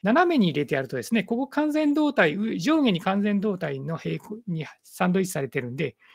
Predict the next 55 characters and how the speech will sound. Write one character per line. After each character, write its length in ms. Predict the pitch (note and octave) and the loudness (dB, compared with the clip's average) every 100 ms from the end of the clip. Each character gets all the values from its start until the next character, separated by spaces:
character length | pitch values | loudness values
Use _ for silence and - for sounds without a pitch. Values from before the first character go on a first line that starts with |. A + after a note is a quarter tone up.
| - _ | -20 _
こ 100 | - | -6
こ 100 | - | 2
で 80 | A#3+ | 2
反 240 | - B3+ C4 | 6 4 6
射 180 | C#4 | 4
を 40 | C4 | 4
繰 100 | C4 | 2
り 120 | B3 | 2
返 180 | C4 B3 | 2 0
し 100 | B3+ | 2
な 120 | C4 | 2
が 120 | G#3+ | 4
ら 320 | C3+ D3 A2 - _ _ _ _ _ _ - | 2 0 -2 -8 _ _ _ _ _ _ -10
伝 220 | E3 F3 | -4 -4
播 240 | E3+ D#3 D3+ | 0 -2 -2
し 60 | |
て 100 | - | -6
い 80 | B2+ | -8
く。 180 | - A#3 _ _ _ _ _ | -6 -8 _ _ _ _ _
こ 180 | - C4+ | -2 2
う 80 | D4 | 6
い 60 | C#4+ | 4
う 140 | C#4+ | 4
の 120 | D4 | 2
を 80 | G3+ | 2
で 120 | B2 | 0
す 100 | A2 | -2
ね、 240 | F3+ B2+ G2+ | -2 -2 -2
平 200 | A3 A#3+ | 0 0
行 240 | C4 C4 | 2 4
平 140 | A3 B3+ | 4 2
板 240 | E3+ D3 | 2 -2
に 140 | C3+ B2+ | -2 -8
よ 140 | C3 | -6
る 100 | D3+ | -6
動 180 | B2+ B2 | -6 -4
波 100 | A2+ | -6
炉、 80 | G#2 | -6
ス 180 | - | -2
ラ 140 | G3 B3 | 2 4
ブ 100 | C4 | 4
動 200 | C4 B3+ | 2 4
波 100 | B3 | 4
炉 80 | C3 | 2
っ 40 | |
て、 200 | - _ | -4 _
ス 120 | - | 0
ラ 120 | D#4+ | 4
ブ 100 | D#4+ | 4
っ 20 | G3+ | 2
て 140 | C#3+ | -2
薄 340 | C3 C#3 - | -6 -6 0
い 80 | G3+ | 2
板 220 | G3 G3 | 4 2
の、 240 | F3+ F3 | 2 -4